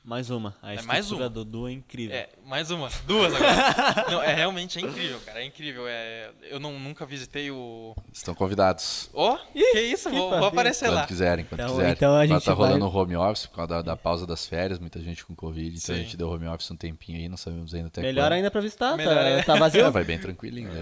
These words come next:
Speaker 1: É,
Speaker 2: Vai
Speaker 3: Vazio
Speaker 2: bem vazio,
Speaker 3: tranquilo,
Speaker 2: cara.
Speaker 3: isso aí.
Speaker 2: Mas eu vejo as fotos no Instagram, enfim,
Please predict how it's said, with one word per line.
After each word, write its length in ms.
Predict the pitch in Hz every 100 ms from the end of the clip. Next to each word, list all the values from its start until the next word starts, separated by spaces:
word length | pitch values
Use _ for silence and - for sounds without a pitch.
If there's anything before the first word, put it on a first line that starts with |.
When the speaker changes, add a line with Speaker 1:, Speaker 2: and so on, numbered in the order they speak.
| 80
Speaker 1:
É, 20 | 98
Speaker 2:
Vai 160 | - 127
Speaker 3:
Vazio 140 | 92
Speaker 2:
bem 100 | 131
vazio, 300 | 147 135 143
Speaker 3:
tranquilo, 20 |
Speaker 2:
cara. 200 | 135 120
Speaker 3:
isso 180 | - -
aí. 80 | 98 90
Speaker 2:
Mas 380 | 131 127 127 127
eu 100 | 131
vejo 180 | 135 151
as 100 | 147
fotos 280 | 139 139 151
no 80 |
Instagram, 680 | 147 - 127 113 127 147 131
enfim, 640 | 120 - 151 147 123 113